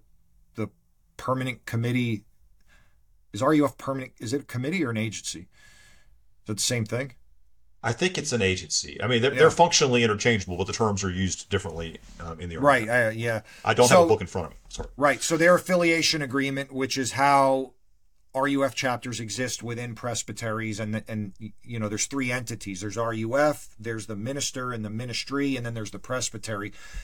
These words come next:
Speaker 1: And so they changed the affiliation agreement, and, uh, the assembly had questions about that and, and said they gotta come back and, uh,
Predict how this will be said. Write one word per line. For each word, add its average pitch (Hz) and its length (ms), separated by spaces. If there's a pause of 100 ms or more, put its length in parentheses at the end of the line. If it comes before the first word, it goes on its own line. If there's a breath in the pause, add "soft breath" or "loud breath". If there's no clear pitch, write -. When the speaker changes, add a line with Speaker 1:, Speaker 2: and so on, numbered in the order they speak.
(160 loud breath)
Speaker 1:
And 127 120
so 143 160
they 135 140
changed 151 340
the 147 80
affiliation 123 640
agreement, 113 540
and, 110 380 (540 loud breath)
uh, 113 160
the 120 120
assembly 117 360
had 110 180
questions 127 480
about 101 320
that 120 220
and, 131 200
and 117 180
said 113 180
they 117 100
gotta 113 180
come 113 240
back 107 280
and, 104 280 (1000)
uh, - 60